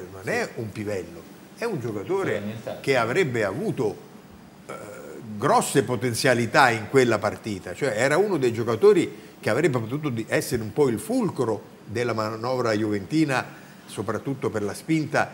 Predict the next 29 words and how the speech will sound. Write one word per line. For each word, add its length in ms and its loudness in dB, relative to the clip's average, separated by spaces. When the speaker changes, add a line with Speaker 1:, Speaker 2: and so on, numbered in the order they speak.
Speaker 1:
nel 480 4
momento 720 4
in 220 4
cui 300 6
gli 100 2
mancava 500 -2
Marchisio, 840 2
nel 120 -4
momento 360 -4
in 80 -8
cui 120 -2
c'erano 440 -2
dei, 300 -4
dei, 320 -2
dei 180 -2
cambiamenti, 720 -2
eh, 220 -4
profondi, 560 0
non 160 -2
c'aveva 340 0
il 100 -2
centrocampo 800 -2
di 140 -4
qualità. 560 -2
Lichtsteiner 680 -2
si 120 -6
è 80 -4
trovato 520 -4
in 680 -8